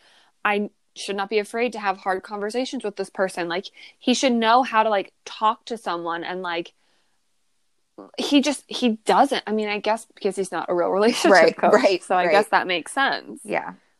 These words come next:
Speaker 1: I don't
Speaker 2: I,
Speaker 1: know. It's
Speaker 2: I
Speaker 1: weird.
Speaker 2: just feel like, especially because he's not gonna be able to move over, like, I would never,
Speaker 1: Mm-hmm.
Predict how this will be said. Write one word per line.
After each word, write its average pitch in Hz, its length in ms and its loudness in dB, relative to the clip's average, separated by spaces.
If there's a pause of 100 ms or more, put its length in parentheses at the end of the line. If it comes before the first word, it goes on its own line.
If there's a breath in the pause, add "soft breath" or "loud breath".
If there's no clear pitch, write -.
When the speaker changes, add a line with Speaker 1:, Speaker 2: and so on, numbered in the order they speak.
(220)
Speaker 1:
I 196 80 2
don't 180 100 0
Speaker 2:
I, 220 120 8
Speaker 1:
know. 175 240 -6
It's - 120 -20
Speaker 2:
I 214 180 -2
Speaker 1:
weird. 170 300 -4
Speaker 2:
just - 60 -10
feel 196 120 -6
like, 190 180 -8
especially 190 600 -6
because 196 260 -12
he's 185 160 -12
not 180 120 -6
gonna 185 140 -8
be 180 140 -6
able 170 180 -6
to 170 60 -8
move 165 360 -10
over, 175 440 -2
like, 170 220 -2
I 175 100 4
would 180 200 -8
never, 175 520 -2
Speaker 1:
Mm-hmm. 202 340 -6